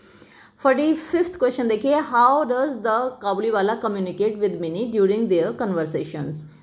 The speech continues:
तो अपनी बातचीत के दौरान काबुलीवाला कैसे, अ, कम्युनिकेट करता है मिनी के साथ? "In broken Bengali", टूटी फूटी बंगाली भाषा बोलता है वो।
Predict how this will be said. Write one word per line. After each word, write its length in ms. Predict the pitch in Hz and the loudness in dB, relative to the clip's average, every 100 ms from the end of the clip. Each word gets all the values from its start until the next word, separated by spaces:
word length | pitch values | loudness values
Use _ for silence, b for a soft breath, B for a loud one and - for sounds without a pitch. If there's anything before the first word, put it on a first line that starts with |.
| - | -6
तो 60 | |
अपनी 180 | 196 240 | 0 2
बातचीत 480 | 208 208 220 277 277 | 4 2 2 -4 -6
के 280 | 294 302 294 | -4 -2 -2
दौरान 420 | 226 180 175 262 | -2 -2 -2 -2
काबुलीवाला 680 | 262 190 196 226 196 190 254 | 0 2 2 2 2 0 -2
कैसे, 600 | 269 262 269 302 294 254 | 0 -2 -2 -2 0 -2
अ, 400 | - - 185 180 - | -6 -6 -4 -4 -2
कम्युनिकेट 500 | 220 220 202 202 202 | -2 -2 0 0 0
करता 240 | 160 160 | -2 0
है 160 | 190 208 196 190 185 | -2 -2 -4 -6 -2
मिनी 260 | 190 185 | 0 0
के 100 | 180 | -2
साथ? 240 | 170 170 311 - _ b b b b b - | 0 -2 -2 -10 _ b b b b b 0
"In 180 | 285 339 | 2 4
broken 400 | 233 220 277 277 | 4 4 2 0
Bengali", 520 | 226 170 156 139 139 | 0 0 -2 -2 -4
टूटी 220 | 247 226 | -4 -4
फूटी 280 | 247 233 240 | -6 -4 -2
बंगाली 420 | 254 196 175 180 | -2 0 2 2
भाषा 340 | 185 185 185 202 | 2 -2 -4 -2
बोलता 320 | 180 175 180 | 0 0 -2
है 120 | 180 | -4
वो। 260 | 175 302 | -4 -6